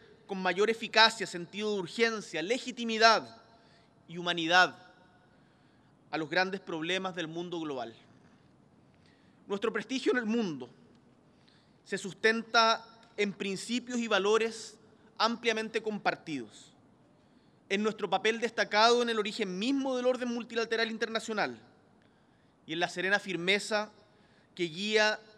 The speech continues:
nuestras tomas de posición en problemas apremiantes para la comunidad global, desde los objetivos de desarrollo sostenible a la promoción de la paz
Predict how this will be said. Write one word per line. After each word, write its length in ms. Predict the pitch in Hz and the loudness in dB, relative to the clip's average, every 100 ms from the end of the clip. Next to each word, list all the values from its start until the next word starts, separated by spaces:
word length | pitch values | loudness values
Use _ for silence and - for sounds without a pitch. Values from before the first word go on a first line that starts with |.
| _ _ | _ _
nuestras 320 | 170 180 180 - | -10 -6 -6 -4
tomas 220 | 202 208 | -2 0
de 100 | 202 | -2
posición 640 | 185 185 165 208 208 214 | -4 -8 -8 -2 0 0
en 100 | 202 | -6
problemas 440 | 165 185 190 202 196 | -4 -2 -2 0 -2
apremiantes 680 | 190 170 170 208 214 214 | -2 -2 2 2 0 -6
para 160 | 214 190 | -4 -2
la 100 | 185 | -2
comunidad 380 | 180 175 180 185 | -4 -2 0 0
global, 340 | 170 160 139 120 - _ _ _ _ _ _ _ _ | 2 0 0 -8 -20 _ _ _ _ _ _ _ _
desde 180 | 170 175 | -4 -2
los 100 | 175 | -2
objetivos 500 | 175 - 170 202 208 | -4 -6 -8 -4 0
de 100 | 214 | 0
desarrollo 460 | 202 196 180 202 | 0 -2 -4 -4
sostenible 720 | 202 196 - 214 247 165 127 120 - _ _ _ _ - | -6 -8 -6 -2 -2 -4 -8 -12 -20 _ _ _ _ -4
a 80 | 160 | -2
la 80 | |
promoción 400 | 170 175 165 196 | -2 -4 -4 -4
de 80 | 196 | 0
la 140 | 190 165 | 2 4
paz 520 | 196 - - - | 2 2 -10 -14